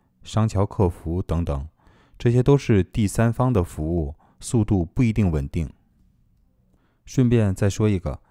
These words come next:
谷歌字体替换插件儿还是有必要保留的，因为后台的有一些编辑器，它还在使用谷歌字体，所以说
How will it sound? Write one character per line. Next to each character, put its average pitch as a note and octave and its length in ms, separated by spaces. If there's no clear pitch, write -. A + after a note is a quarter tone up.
谷 F#2+ 180
歌 C3 360
字 C3 200
体 F#2 240
替 - 240
换 A2 280
插 A2+ 240
件 A2+ 120
儿 F#2 140
还 - 180
是 F#2 140
有 E2 140
必 G#2 140
要 F#2+ 120
保 D2+ 160
留 D2 180
的， E2+ 200
因 B2+ 140
为 A2+ 160
后 B2+ 420
台 E2+ 380
的 F2 520
有 E2+ 160
一 F#2 40
些 A#2+ 140
编 B2+ 220
辑 C3+ 120
器， - 320
它 - 120
还 G#2 320
在 A2+ 300
使 - 200
用 E2+ 180
谷 D#2 180
歌 G2+ 180
字 G#2 200
体， C2+ 260
所 - 220
以 E2+ 80
说 F2+ 340